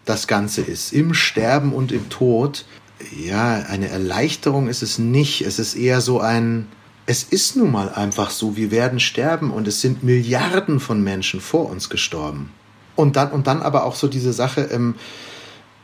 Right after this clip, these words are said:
Milliarden von Menschen ges-, sind gestorben und eines Tages ist es dann sozusagen, wird es für mich,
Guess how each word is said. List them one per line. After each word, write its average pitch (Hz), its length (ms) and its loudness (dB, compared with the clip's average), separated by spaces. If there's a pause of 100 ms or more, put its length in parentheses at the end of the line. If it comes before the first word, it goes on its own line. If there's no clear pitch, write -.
(180)
Milliarden 127 440 2
von 131 160 0
Menschen 143 320 0
ges-, 127 320 0
sind 139 200 4
gestorben 135 420 0
und 147 80 0
eines 143 320 0
Tages 143 400 0
ist - 180 -4
es 139 140 -4
dann 127 200 0
sozusagen, 120 540 -2
wird 127 160 -2
es - 400 -2 (480)
für - 160 2
mich, 143 520 2